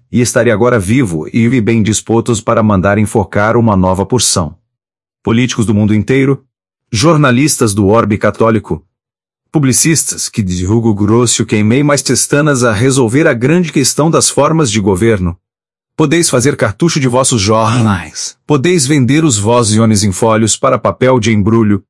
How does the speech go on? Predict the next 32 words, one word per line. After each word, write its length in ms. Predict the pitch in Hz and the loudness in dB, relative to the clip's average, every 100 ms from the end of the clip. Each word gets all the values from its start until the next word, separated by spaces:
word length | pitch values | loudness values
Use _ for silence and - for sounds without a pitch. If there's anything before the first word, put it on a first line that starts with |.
| _ _ _ _ _ - | _ _ _ _ _ -6
podeis 380 | 151 127 170 101 | -2 0 0 2
dar 180 | 107 107 | 2 2
aos 180 | 107 90 | 0 0
vossos 520 | 107 123 120 98 - | 0 2 0 -4 -4
pequerruchos 680 | 117 120 107 151 - 117 | -4 0 2 2 2 0
as 120 | 120 107 | 0 2
memórias 600 | 110 92 110 117 92 - | 2 2 2 2 0 -2
que 100 | 110 | 0
elaborastes, 880 | 120 120 107 107 90 - 87 - - | 0 2 0 0 -2 -4 -6 -8 -6
para 200 | 107 113 | -2 -2
que 180 | - 117 | 0 0
eles 260 | 123 139 | 2 2
se 120 | - 127 | 0 0
divirtam 500 | 127 107 139 135 123 | 0 0 -2 0 -2
a 60 | |
fazer 320 | 113 107 110 | 0 0 2
chapéu 400 | 104 117 107 117 | 0 -2 0 2
armado. 480 | 131 110 90 80 80 _ _ _ _ _ _ _ _ _ | 2 2 0 -4 -10 _ _ _ _ _ _ _ _ _
Ó 180 | - 214 | -2 2
Major 280 | 147 107 127 | 2 2 0
Acanamos, 600 | 123 117 95 82 - - _ _ _ | 0 0 0 -2 -4 -6 _ _ _
tu 160 | - 220 | -2 0
quanto 240 | 151 104 | 0 0
escrevestes, 840 | 120 - 123 92 107 - - - - _ _ _ | -2 0 0 0 0 -2 -4 -6 -8 _ _ _
tudo 320 | 185 185 98 | -2 0 0
quanto 220 | 117 113 | -2 0
meditastes 680 | 123 113 98 110 101 113 98 | 0 -2 0 0 0 -2 0
não 180 | 127 139 | 2 2
vale 340 | 117 135 123 | 2 2 0
aquela 280 | 98 110 107 | 0 0 2
lição 320 | 107 110 151 | 2 0 0
simples 580 | 139 147 147 135 127 - | 0 0 0 0 -4 -4